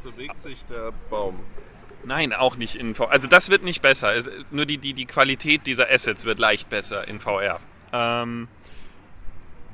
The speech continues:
Speaker 2: ich bewege mich auch sehr vorsichtig und, und versuche gerade,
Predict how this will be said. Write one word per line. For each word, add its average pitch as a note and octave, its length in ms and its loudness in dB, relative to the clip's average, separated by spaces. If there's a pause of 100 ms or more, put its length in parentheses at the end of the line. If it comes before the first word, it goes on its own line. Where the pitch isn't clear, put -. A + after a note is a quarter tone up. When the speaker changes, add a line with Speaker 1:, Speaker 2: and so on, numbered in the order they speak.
(360)
Speaker 2:
ich - 160 -8
bewege F#3+ 260 2
mich G3 160 0
auch F3 140 4
sehr B2 220 6
vorsichtig A2+ 600 -2
und, B2 240 -6
und - 200 -10
versuche C3 340 -6
gerade, A2+ 380 4